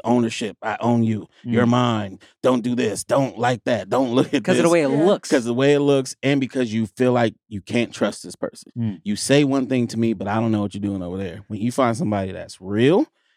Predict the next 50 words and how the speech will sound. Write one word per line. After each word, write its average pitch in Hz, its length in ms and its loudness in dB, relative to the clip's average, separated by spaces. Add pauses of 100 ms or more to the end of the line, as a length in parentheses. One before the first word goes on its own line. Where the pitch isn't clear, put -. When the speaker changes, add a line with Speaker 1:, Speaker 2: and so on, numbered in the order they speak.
(140)
Speaker 1:
and 107 100 -2
you 120 120 0
can 104 120 -4
tell, 143 460 0 (160)
fuck, 160 260 2
that's 160 280 -2
just - 400 -12 (160)
who 131 200 2
they 120 200 2
are. 95 360 -2 (120)
Speaker 3:
Yeah. 220 340 -8
Speaker 1:
That 113 140 0
shit's - 220 -2
so 113 360 2
much 101 300 -2
easier. 92 420 -10 (260)
Speaker 2:
Does 123 460 -6
Phil 135 300 0
from 131 160 -2
Wong 123 180 0
Fu 127 220 -4
know 123 160 -2
that 123 100 -2
you're 113 220 -2
a 104 40 -6
big 107 180 -8
fan? 123 240 -6 (460)
Speaker 3:
I 262 140 -2
think 330 220 -4
I 415 120 0
went 277 320 0
to 262 100 0
Bopomofo 190 800 0
one 180 200 -4
time 156 360 -8
and 185 100 -4
I 190 100 -4
ate 202 160 -2
a 208 80 -2
chicken 220 300 -8
sandwich 208 500 -6
and 202 100 -6
I 165 100 -6
saw 196 400 -4
him 220 100 -2
and 196 80 -4
I 160 80 -4
took 208 240 -4
a 202 60 -8
picture. 175 520 -8